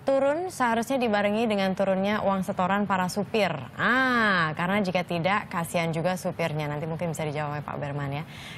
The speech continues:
Kemudian Cinta Keadilan, "Sopir angkot itu cepet naikin harga, ogah turunin harga. Itulah yang bikin orang-orang malas naik angkot dan lebih pilih naik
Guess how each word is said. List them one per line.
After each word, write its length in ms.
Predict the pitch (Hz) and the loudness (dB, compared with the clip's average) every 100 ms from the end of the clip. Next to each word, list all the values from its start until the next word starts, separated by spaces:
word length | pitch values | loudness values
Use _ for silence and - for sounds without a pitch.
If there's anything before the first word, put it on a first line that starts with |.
| - | -6
Kemudian 320 | 170 185 220 | 0 2 2
Cinta 480 | 220 214 208 214 208 | 2 0 2 0 2
Keadilan, 720 | 185 175 175 175 180 226 262 | 2 2 2 2 2 2 -2
"Sopir 320 | - 196 190 | -2 -2 -2
angkot 320 | 185 190 190 - | -2 -2 -2 -2
itu 560 | 190 - 240 247 277 | -6 -4 0 2 0
cepet 320 | - 214 202 175 | -2 -4 -4 -2
naikin 560 | 180 185 - 196 190 190 | -2 -2 0 0 2 0
harga, 640 | 185 175 160 170 185 233 | 2 2 2 2 2 2
ogah 320 | 180 175 185 | 2 2 0
turunin 320 | 185 190 190 185 | 0 0 2 2
harga. 560 | 190 214 202 208 151 - - - - | 2 2 2 2 2 -4 -14 -16 -10
Itulah 320 | 170 202 202 | -2 2 4
yang 160 | 190 | 2
bikin 320 | 175 170 190 185 | 2 0 0 0
orang-orang 560 | 160 170 151 170 175 | 0 0 0 0 2
malas 240 | 156 165 - | 2 0 -2
naik 160 | 160 | -6
angkot 320 | - 151 170 | -4 -4 -2
dan 160 | 175 147 | -2 -2
lebih 160 | 135 143 | -2 -4
pilih 240 | 151 165 | 0 0
naik 160 | 156 | 0